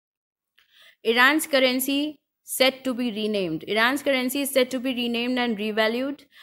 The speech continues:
Long called the rial, Iran's money will soon likely to be called the toman, and an impressive four zeros will be shaved off all the denominations. What was previously ten thousand rials will become one toman under the plan.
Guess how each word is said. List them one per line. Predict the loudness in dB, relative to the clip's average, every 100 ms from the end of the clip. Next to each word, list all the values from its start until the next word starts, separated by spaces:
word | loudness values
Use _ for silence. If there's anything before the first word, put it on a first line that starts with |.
| -20 _
Long | 2 4 4 4
called | 4 4 6
the | 4
rial, | 4 4 4 2 -2
Iran's | 0 0 0 -2
money | -4 -2 -2
will | -2
soon | -2 -2 -2 2
likely | 2 0 -4 -8
to | -8
be | -8
called | 0 2 2 -2
the | -6
toman, | -4 -2 -2 -2 -8 _ 0
and | 2 2
an | 0
impressive | 0 4 2 4 0
four | 4 4 4
zeros | 4 2 2 2
will | -2
be | -2
shaved | -2 -2 0 4
off | 4 4 -6 _ _ _ 0
all | 2 2
the | 0
denominations. | -4 -4 -4 -4 -8 -10 -12 -14 -18 _ -20 _
What | 2 2
was | 4 2 2
previously | -4 2 2 2 -2
ten | -2 0 2
thousand | 2 2 -2
rials | 0 2 2 0
will | -2
become | -4 -4 -2 0
one | -2 -2
toman | -4 -4 -4 -6
under | -6 -6
the | -6 -8
plan. | -10 -10 -12